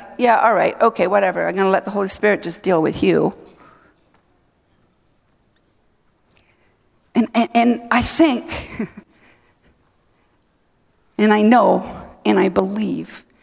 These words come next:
that God is saying, "Hang in there longer." Be in search longer. Because they could win the championships. <laughs> And you won't be there.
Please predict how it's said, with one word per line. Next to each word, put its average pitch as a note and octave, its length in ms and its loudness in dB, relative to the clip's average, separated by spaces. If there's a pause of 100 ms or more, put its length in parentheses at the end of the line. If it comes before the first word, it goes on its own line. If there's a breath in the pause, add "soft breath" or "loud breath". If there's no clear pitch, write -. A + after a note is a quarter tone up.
(260 soft breath)
that G3+ 200 -6
God G#3 220 2
is F#3+ 120 2
saying, E3+ 360 2
"Hang A#3+ 300 -2
in G#3+ 180 -2
there F3 160 -4
longer." D#3 560 -8 (2000)
Be B3+ 180 2
in B3 80 4
search - 460 0
longer. D#3+ 560 -2 (920 loud breath)
Because - 800 0 (400)
they B3+ 220 4
could A3 260 2
win G#3 200 0
the G3+ 60 2
championships. - 1200 -2 (120)
<laughs> - 280 -6 (1000 loud breath)
And B3+ 140 8
you D4+ 100 8
won't C#4+ 200 -2
be C4 80 2
there. D4+ 460 -2